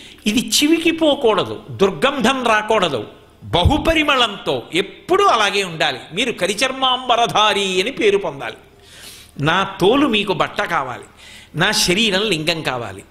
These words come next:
దానికి మీరు అధిష్టానం కావాలి, కాశీలో నేను ఉండాలి" అని అడిగాడు. "స్వస్తి,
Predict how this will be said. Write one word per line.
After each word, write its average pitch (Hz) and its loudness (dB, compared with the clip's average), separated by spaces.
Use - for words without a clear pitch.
దానికి 196 -2
మీరు 175 0
అధిష్టానం 185 -2
కావాలి, 110 -4
కాశీలో 170 0
నేను 190 -6
ఉండాలి" 95 -16
అని 170 -8
అడిగాడు. 107 -12
"స్వస్తి, - -2